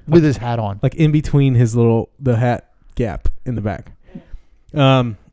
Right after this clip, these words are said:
Speaker 2: so watch your back casts.
Speaker 1: Yes.
Speaker 2: And, um, watch your front casts too.
Speaker 1: <laughs> Just
Speaker 2: Um, mangroves are an issue.
Speaker 1: e-, every
Speaker 2: Um,
Speaker 1: dad is nodding along with this right now.
Speaker 2: Yeah.
Speaker 1: Like, and if, if you don't have kids, you're like,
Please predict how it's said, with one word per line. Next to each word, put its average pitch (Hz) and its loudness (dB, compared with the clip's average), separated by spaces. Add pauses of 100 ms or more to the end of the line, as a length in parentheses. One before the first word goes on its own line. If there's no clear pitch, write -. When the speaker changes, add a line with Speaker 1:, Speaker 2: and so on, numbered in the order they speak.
(160)
Speaker 2:
so 156 4 (280)
watch 143 -2
your 143 -4
back 117 -4
casts. - -12 (180)
Speaker 1:
Yes. 117 -6
Speaker 2:
And, 113 -4
um, 107 -6 (1120)
watch 147 2
your 139 0
front 135 -2
casts 110 -8
too. 104 -6 (420)
Speaker 1:
<laughs> - -20
Just 170 0
Speaker 2:
Um, 120 0
mangroves 151 6
are 127 6
an 120 0
issue. 113 0 (300)
Speaker 1:
e-, - -8
every 202 2
Speaker 2:
Um, 185 0
Speaker 1:
dad 143 2
is 110 -2
nodding 123 0
along 127 0
with 113 -2
this 110 -4
right 107 -6
now. 101 -6
Speaker 2:
Yeah. 101 -6 (500)
Speaker 1:
Like, 120 -4 (280)
and 131 -4
if, 127 -6 (120)
if 123 -8
you 127 -4
don't 147 0
have 131 0 (220)
kids, 120 -4
you're 120 -8
like, 110 -8